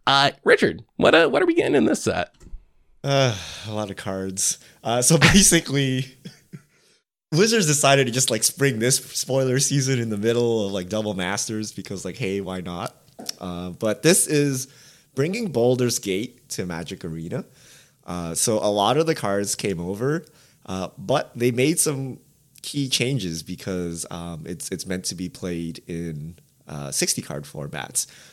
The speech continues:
Speaker 2: And one of which is the background cards. Um,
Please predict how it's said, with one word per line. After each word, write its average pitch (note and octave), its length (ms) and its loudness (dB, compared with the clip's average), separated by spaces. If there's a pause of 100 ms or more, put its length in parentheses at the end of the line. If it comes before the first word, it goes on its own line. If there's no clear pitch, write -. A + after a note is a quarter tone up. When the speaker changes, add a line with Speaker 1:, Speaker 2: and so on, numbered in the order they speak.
(140)
Speaker 2:
And A2 320 -2
one E3 160 4
of G3 160 4
which G2 440 0 (120)
is G2+ 440 0
the F2 120 -6
background C3+ 540 -2
cards. F#3+ 460 -2 (640)
Um, F2+ 480 -10